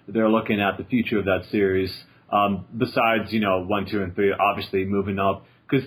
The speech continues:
three, three apparently sold, um, very, very well in Japan. Like, it, it was pro-, it sold,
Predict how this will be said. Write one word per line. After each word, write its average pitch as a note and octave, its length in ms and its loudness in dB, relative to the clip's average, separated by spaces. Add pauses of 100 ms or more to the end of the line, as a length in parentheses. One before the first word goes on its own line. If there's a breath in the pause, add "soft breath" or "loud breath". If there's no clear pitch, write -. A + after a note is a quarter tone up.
three, D#3+ 400 2
three E3 180 4
apparently A#2 500 0 (140)
sold, A#2+ 380 2 (640 soft breath)
um, G2+ 580 0 (680)
very, C3 560 2
very G#2+ 300 2
well G2+ 320 2
in F2+ 60 -6
Japan. F2 520 -10
Like, G2 160 -10
it, G2+ 160 -4
it G#2 100 -2
was G2+ 220 -4
pro-, B2 280 2
it A2 100 -6
sold, A#2+ 320 2